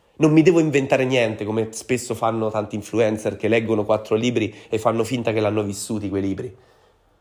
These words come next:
Spesso poi oltretutto hanno letto dei libri di persone che a loro volta non l'hanno mai vissute le cose che hanno scritto nei libri. Basta vedere e leggere quelli di business sostenibile.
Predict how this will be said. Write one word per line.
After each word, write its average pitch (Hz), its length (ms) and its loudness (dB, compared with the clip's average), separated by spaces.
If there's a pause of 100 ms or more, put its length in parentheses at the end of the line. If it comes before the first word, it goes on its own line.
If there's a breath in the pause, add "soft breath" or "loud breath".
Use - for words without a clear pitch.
(260)
Spesso - 420 0
poi 110 100 6
oltretutto 110 320 2
hanno 101 100 2
letto 104 220 0
dei 101 100 0
libri 110 240 0
di 95 120 -4
persone 104 340 0
che 104 60 0
a - 20 4
loro 101 180 2
volta 107 280 4
non 92 140 0
l'hanno 95 200 0
mai 104 160 -4
vissute 101 380 -2
le 98 80 2
cose 98 200 0
che 92 60 2
hanno 98 140 2
scritto 101 300 -2
nei 104 100 2
libri. 98 300 0 (120 loud breath)
Basta 110 260 4
vedere 113 280 4
e - 20 4
leggere 113 340 4
quelli 101 160 2
di 101 80 -2
business 98 560 -2 (260 loud breath)
sostenibile. 110 920 2